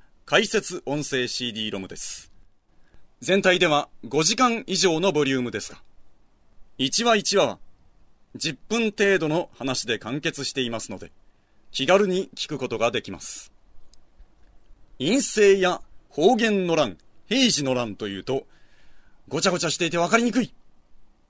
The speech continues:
人名が覚えられないという方もあるかもしれません。学校の授業で、保元の乱のあの複雑な関係図を覚えさせられて、うんざりした記憶がある方も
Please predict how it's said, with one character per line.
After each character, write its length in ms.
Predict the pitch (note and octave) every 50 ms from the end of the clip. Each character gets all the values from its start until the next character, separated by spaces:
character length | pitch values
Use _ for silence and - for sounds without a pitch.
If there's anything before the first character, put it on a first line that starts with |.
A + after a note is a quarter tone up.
| _ -
人 320 | - - F3 G#3 C#4+ E4 E4
名 220 | E4+ D#4+ D4+ D4+
が 140 | C#4+ C#4 B3+
覚 240 | B3 G3+ D4 D#4+ D#4+
え 40 |
ら 100 | D#4 D4
れ 80 | C#4+ D4
な 120 | C#4+ B3+
い 100 | F#3 - - - - _ - - - - _ _ _ _ _
と 100 | - D#3+
い 100 | F3+ F#3 F3+
う 100 | E3+ D#3
方 240 | E3 D3+ - C#3+
も 220 | D3 E3+ F3 C3 - - - - - _ - -
あ 120 | G#2+ A#2
る 120 | A2+ G#2+
か 100 | - G2+
も 140 | F#2 F#2 F#2
し 100 | - -
れ 60 | G#2
ま 100 | F2+ F2
せ 120 | E2+ - F2+
ん。 100 | D#2 - - - - - _ _ _ _ _ _ _ _ _ _ _ - - - - - - - - -
学 180 | A2+ B2+ C3
校 200 | - - D3 C#3+
の 100 | D3 C#3
授 160 | B2+ - C#3+ C#3
業 120 | C#3 A2+
で、 120 | G2+ E2+ - - - - - - - - - - -
保 280 | - - - B3 C#4 C4
元 360 | G3+ A#3 A3+ A3 G#3+ G#3 G3+
の 100 | G3 F#3
乱 240 | F#3 F3+ D#3+ C3+ A2+
の 160 | F#2+ - - - - _ - -
あ 120 | F#2 C3+
の 120 | F#3 F#3 E3
複 260 | - - - G#3 A3
雑 260 | C4 A#3+ G3 - G3
な 280 | G#3 G3+ G#3+ F3+ - - - - - -
関 240 | - - E3+ F#3+ F3+
係 240 | - - F3+ E3+ D#3
図 160 | A#2+ A2+ B2
を 180 | A#2+ A#2+ A#2 - -
覚 300 | - A#2+ - E3+ G3+ G#3+
え 40 | G#3+
さ 140 | G3 - F3
せ 120 | D3+ F3+
ら 100 | E3+ D#3+
れ 100 | D3+ A#2+
て、 140 | - - - - - - - - _ _ _ _ _ _ _ _ _ _
う 120 | - E3+ G#3
ん 100 | B3 C4
ざ 120 | C4+ B3
り 60 | G#3+
し 80 | F#3 -
た 80 | - - - _ _ _ _ _ _ - - - - -
記 160 | - B2+ B2
憶 220 | B2 A2 - A#2
が 220 | G2 G2 F#2+ - B2
あ 40 |
る 100 | B2+ C3
方 240 | A2 A2 G2+ - A2
も 180 | B2+ D#3 D3+